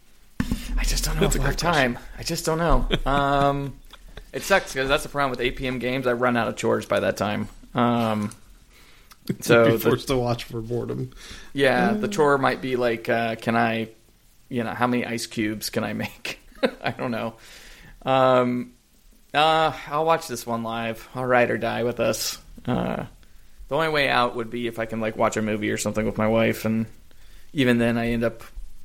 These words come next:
Speaker 1: looking at the E S P N broadcast throughout the movie, so that'll be ruined. Um, but yeah, we'll see. I'm gonna try to fertilize the yard tomorrow, you know?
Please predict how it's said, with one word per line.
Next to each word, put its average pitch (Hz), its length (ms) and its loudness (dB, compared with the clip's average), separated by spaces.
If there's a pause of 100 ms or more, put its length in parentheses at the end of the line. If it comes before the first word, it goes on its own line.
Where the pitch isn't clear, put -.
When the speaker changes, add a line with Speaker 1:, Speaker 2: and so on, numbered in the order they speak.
(140)
Speaker 1:
looking 120 320 2
at 113 160 0
the 101 260 0 (200)
E 123 180 2
S 110 100 4
P 113 120 0
N 110 100 2
broadcast 110 680 2 (180)
throughout 117 340 4
the 120 60 -2
movie, 110 340 0
so 113 400 -2
that'll 123 180 4
be 110 120 2
ruined. 110 460 0 (680)
Um, 120 720 2 (1700)
but 127 80 2
yeah, 147 120 6
we'll 135 100 4
see. 139 160 0
I'm 123 120 4
gonna 156 120 -4
try 160 160 0
to 147 60 -2
fertilize 147 460 4
the 131 80 0
yard 139 280 4
tomorrow, 151 480 0 (160)
you 143 120 -2
know? 147 240 -2